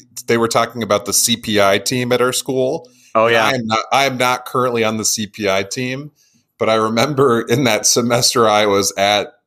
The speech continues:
Speaker 1: the school with you, I had to go to C P I training, and I, all I remember is feed the bite. That is, like, the <laughs>
Speaker 2: Yeah. Yep.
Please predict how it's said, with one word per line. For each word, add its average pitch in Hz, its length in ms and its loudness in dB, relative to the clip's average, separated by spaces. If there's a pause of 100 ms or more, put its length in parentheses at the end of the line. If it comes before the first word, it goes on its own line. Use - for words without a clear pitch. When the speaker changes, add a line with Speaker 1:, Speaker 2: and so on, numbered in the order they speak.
(200)
Speaker 1:
the 104 160 -4
school 165 320 2
with 110 200 2
you, 87 440 -2 (640)
I 123 200 2
had 123 300 0
to 117 60 0
go 113 160 2
to 104 100 -2
C 120 220 -2
P 107 220 -2
I 98 200 4
training, 92 760 -8 (720)
and 104 200 0
I, 104 80 2
all 113 280 2
I 127 60 4
remember 113 500 2
is 92 160 0
feed 117 360 -2
the 98 60 0
bite. 82 320 -2 (680)
That 98 140 2
is, 101 200 2
like, 95 300 0
the 87 340 2 (1160)
<laughs> - 20 2
Speaker 2:
Yeah. 107 400 2 (800)
Yep. 147 280 2